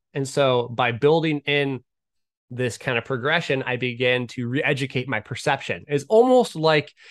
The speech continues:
if you've seen or read about people getting over fear, there's that famous psychologist who would help people get over, like, the fear of whatever, and, like, spiders was an example.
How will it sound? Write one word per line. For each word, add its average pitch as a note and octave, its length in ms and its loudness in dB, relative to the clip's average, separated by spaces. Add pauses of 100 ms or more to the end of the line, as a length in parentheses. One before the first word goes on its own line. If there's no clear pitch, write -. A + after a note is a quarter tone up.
(220)
if B2 120 -6
you've C3+ 160 -4
seen E3 640 2 (360)
or B2+ 160 -2
read C3+ 200 2
about B2 360 2
people A#2+ 420 -2
getting B2 300 -2
over A2+ 220 -6
fear, B2 480 -2 (380)
there's B2+ 100 -2
that B2 180 0
famous C3+ 280 0
psychologist A#2 760 -2
who A#2 100 -8
would G#2 100 -8
help A2+ 240 -4
people A#2 220 -6
get A#2 120 -2
over, A2+ 120 0
like, G#2+ 100 -4
the G2 80 -10
fear A#2 360 0
of G2 120 -4
whatever, F#2+ 400 0
and, F#2+ 140 -4
like, F#2+ 140 -12
spiders A#2+ 480 2
was A2+ 120 -2
an A2+ 80 -4
example. A2 500 -6